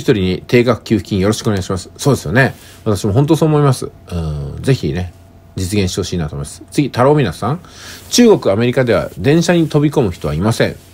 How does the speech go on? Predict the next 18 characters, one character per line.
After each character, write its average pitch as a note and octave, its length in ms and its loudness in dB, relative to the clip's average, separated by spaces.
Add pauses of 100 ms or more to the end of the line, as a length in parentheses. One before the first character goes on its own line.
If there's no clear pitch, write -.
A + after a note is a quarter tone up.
(260)
て D#3 160 4
い C3 160 2
う C#3 80 4
か、 F2+ 280 -2 (100)
日 A#2+ 80 2
本 E3 240 4
だ F#2 120 0
け E3 100 2
だ B2+ 100 4
ろ。 - 140 -4 (140)
一 - 220 0
人 C#3 180 0
親 B2 220 4
を G3+ 220 4 (460)
強 A2+ 180 2
調 G2+ 160 0
し - 100 -6
て、 D3 220 2